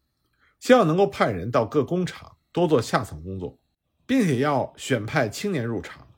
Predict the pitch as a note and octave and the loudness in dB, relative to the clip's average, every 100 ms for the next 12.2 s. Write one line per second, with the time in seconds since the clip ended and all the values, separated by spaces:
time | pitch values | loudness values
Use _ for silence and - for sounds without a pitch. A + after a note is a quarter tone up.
0 | _ _ _ B2+ C3 G#3+ D3+ G2 - A#2 | _ _ _ -2 4 4 4 0 -4 -4
1 | A#2 C#3 C3+ B2 - _ _ _ _ _ | -4 -4 -4 -6 -8 _ _ _ _ _
2 | F#3+ G#3 C4 B3 F3 - _ _ G#3 G3+ | 4 6 6 6 2 -2 _ _ 0 2
3 | E3+ G#2 E2+ G3+ A3+ A3 D#3+ F#2+ D3 C3+ | 2 0 2 4 4 4 2 0 0 0
4 | A#2 D3 C3 C3+ G2 - C3+ - - _ | 2 4 4 2 -4 -2 0 0 -2 _
5 | _ - F#3+ A2+ G#2 G#2 G#2+ E2 C2+ - | _ 6 6 4 -4 -2 -4 -4 -12 -16
6 | - _ _ _ _ _ _ _ _ _ | -20 _ _ _ _ _ _ _ _ _
7 | _ _ - A#3+ - F3+ F3+ A#2 - _ | _ _ 2 4 4 4 2 0 -4 _
8 | - F3+ G3+ G#3+ A3 F#3+ G#2 - A1 F2+ | 0 4 4 4 2 0 -4 -6 -8 -8
9 | G#2 - C#3+ F3+ F3+ D#3+ G2 E2+ B1+ D#2+ | -6 -6 2 2 6 4 2 -4 -8 -2
10 | E3 E3 D#3 - A#2+ - - _ _ _ | 0 0 -2 -2 -4 -6 -16 _ _ _
11 | _ - C#3 D3 F#3 A3 F3 F3+ F#3 A#2 | _ -2 0 4 2 2 0 -2 -2 -6
12 | G1+ - | -8 -16